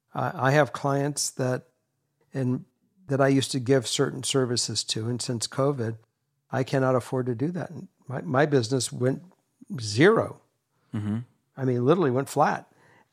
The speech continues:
Speaker 1: And so now, you know, covid's kinda rolling by and people are starting to engage. And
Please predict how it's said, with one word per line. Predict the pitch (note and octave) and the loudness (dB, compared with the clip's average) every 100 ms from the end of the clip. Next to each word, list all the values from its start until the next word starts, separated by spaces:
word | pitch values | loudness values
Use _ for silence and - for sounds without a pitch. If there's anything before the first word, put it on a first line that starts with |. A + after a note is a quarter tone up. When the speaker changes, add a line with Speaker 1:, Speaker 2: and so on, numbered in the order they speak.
| - | 2
Speaker 1:
And | C3+ C3+ C3 B2+ B2+ B2+ | 4 6 6 6 4 0
so | C3 C#3 | -2 0
now, | C3 D3+ E3 - - - | 4 6 6 2 -4 -6
you | C#3+ | -2
know, | C3 | -2
covid's | - C#3 D3+ C3 | 0 2 2 0
kinda | - C3+ D3 D#3 - _ | -2 0 0 -4 -12 _
rolling | F#3 B2+ C#3 D#3 D3+ | -2 4 4 4 2
by | C#3+ A#2+ A#2 A#2+ | 0 2 4 2
and | C#3 | 0
people | A#2+ C3+ - | -2 -4 -2
are | C3 | -2
starting | - C3+ C3+ | 0 0 2
to | C3 | 0
engage. | B2+ A#2 A#2 C3 C#3 | -2 -2 -2 -2 -4
And | A#2 | -6